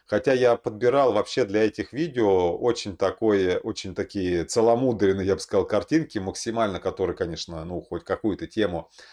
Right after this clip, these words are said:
отражает, но и все-таки они, э, ну, они, даже эти, я когда первый ролик, э, так скажем, загрузил по этой теме, мне сразу YouTube выдал бан, потому что вот якобы, э, там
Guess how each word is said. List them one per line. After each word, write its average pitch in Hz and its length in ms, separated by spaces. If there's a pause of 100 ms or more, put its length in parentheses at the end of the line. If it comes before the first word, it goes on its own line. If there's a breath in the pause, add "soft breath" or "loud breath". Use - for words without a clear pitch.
(180 loud breath)
отражает, 117 720
но 110 240
и 104 220
все-таки - 480
они, 98 440 (1080)
э, 87 340 (1000 loud breath)
ну, 92 380 (260)
они, 113 240
даже 135 400
эти, 143 180
я 110 100
когда 120 220 (320)
первый 113 300
ролик, 107 400
э, 98 480
так 101 120
скажем, 95 300
загрузил 123 520
по 147 100
этой 104 220
теме, 98 420 (340 loud breath)
мне 113 400
сразу 113 460
YouTube 110 460
выдал 98 420
бан, 127 320
потому 95 420
что 90 600
вот 85 220
якобы, 85 520
э, 76 380
там 73 320